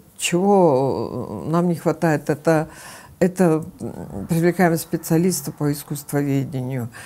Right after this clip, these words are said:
Поэтому, когда мы вызыв-, проводим рехловские чтения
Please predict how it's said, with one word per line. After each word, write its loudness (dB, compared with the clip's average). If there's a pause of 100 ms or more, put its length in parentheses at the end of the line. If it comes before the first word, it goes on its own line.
(180)
Поэтому, 2
когда 2
мы 6
вызыв-, 4
проводим 4
рехловские 0
чтения -2